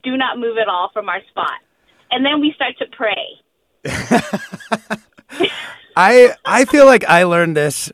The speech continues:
Speaker 2: from my dad. We'd be watching games, you know, th-, back then it was U C L A basketball games, and it, it would be the same thing. Like, he'd be like, "Wait, no, don't move." And I'd be like, "I wasn't moving. What are you talking about?"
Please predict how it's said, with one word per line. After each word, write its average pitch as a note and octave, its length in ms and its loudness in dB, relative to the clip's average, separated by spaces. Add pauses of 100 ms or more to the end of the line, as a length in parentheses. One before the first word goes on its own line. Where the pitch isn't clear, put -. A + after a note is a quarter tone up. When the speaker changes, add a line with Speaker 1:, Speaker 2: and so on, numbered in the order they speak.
Speaker 2:
from D3 220 -2
my C3 180 0
dad. G#2+ 380 -6
We'd B2 140 -8
be C#3 100 -4
watching A#2+ 400 -6
games, G#2 440 -8
you F#2+ 120 -12
know, F#2 160 -10
th-, G2 160 -14 (240)
back G2 200 -10
then F#2+ 140 -12
it - 20 -12
was F2+ 140 -16
U F#2 100 -12
C G2+ 140 -14
L F#2 60 -10
A F2+ 60 -12
basketball F#2 340 -12
games, F#2 260 -12 (400)
and C3 320 -2
it, D#3+ 180 -6
it C#3+ 40 -6
would E3 120 -4
be D#3+ 120 -6
the D#3 100 -6
same E3+ 340 -6
thing. G#2 440 -8
Like, C3+ 180 -8
he'd D3 140 -10
be C#3+ 100 -6
like, A#2+ 140 -8
"Wait, D3+ 120 -6
no, C3+ 120 -8
don't D#3+ 200 -6
move." D#3+ 320 -6 (160)
And B2+ 120 -8
I'd B2 100 -8
be B2+ 60 -6
like, A2+ 160 -8
"I C3 80 -10
wasn't G#3+ 260 -4
moving. A#3+ 380 -4
What G3+ 180 -6
are - 20 -6
you A3 60 -4
talking B3 280 -16
about?" - 180 -18